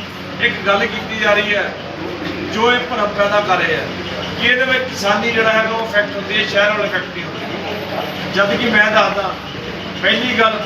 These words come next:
ਬੱਤੀ ਪਿੰਡ ਦਾ ਉਜਾੜਾ ਜਿਹੜਾ ਹੋਣਾ ਹੈ, ਉੱਥੋਂ ਦੇ ਰਿਹਾਇਸ਼ ਕਰਵਾ ਰਹਿਣ ਵਾਲੇ ਬੰਦੇ ਆ, ਉਹ ਕਿੱਥੇ ਜਾਣਗੇ?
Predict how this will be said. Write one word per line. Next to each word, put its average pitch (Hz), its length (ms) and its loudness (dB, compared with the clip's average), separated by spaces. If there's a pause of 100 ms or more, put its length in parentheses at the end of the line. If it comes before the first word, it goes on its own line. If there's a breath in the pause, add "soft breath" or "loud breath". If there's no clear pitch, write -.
ਬੱਤੀ 180 340 -2 (100)
ਪਿੰਡ 208 200 2
ਦਾ - 80 4
ਉਜਾੜਾ 196 420 6
ਜਿਹੜਾ 196 220 4
ਹੋਣਾ 165 220 0
ਹੈ, 139 40 -4 (640)
ਉੱਥੋਂ 240 260 2
ਦੇ 233 160 4
ਰਿਹਾਇਸ਼ 185 380 4 (100)
ਕਰਵਾ 208 240 0
ਰਹਿਣ 220 180 4
ਵਾਲੇ 233 200 0
ਬੰਦੇ 196 340 0
ਆ, - 100 0 (960)
ਉਹ 240 80 6
ਕਿੱਥੇ 226 300 2
ਜਾਣਗੇ? 220 520 2